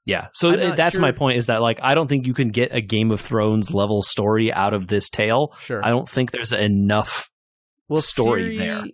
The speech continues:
Speaker 2: Ciri eventually grows up, right?
Speaker 1: And, you know, man, I haven't read that far in the books. I don't know.
Speaker 2: Okay.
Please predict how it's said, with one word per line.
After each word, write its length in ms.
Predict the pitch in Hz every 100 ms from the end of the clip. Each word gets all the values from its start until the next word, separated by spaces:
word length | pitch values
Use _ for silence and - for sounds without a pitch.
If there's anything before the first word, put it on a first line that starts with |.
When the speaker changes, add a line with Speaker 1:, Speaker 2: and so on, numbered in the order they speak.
| -
Speaker 2:
Ciri 360 | - 220 214 170
eventually 460 | 151 151 - 139
grows 420 | 120 123 120 110
up, 260 | 110 101 -
right? 320 | 110 110 123 - _ _ _ _ _ _ _ _ _ _ _ _ -
Speaker 1:
And, 580 | 127 120 123 123 117 120
you 80 | 113
know, 380 | 117 117 117
man, 440 | 123 113 113 113 113
I 180 | 104 107
haven't 220 | 113 104
read 180 | 107 101
that 160 | 92
far 160 | 110 98
in 60 | 92
the 60 |
books. 260 | 90 87 110
I 60 |
don't 140 | 90 85
know. 240 | 80 - -
Speaker 2:
Okay. 500 | 120 110 101 113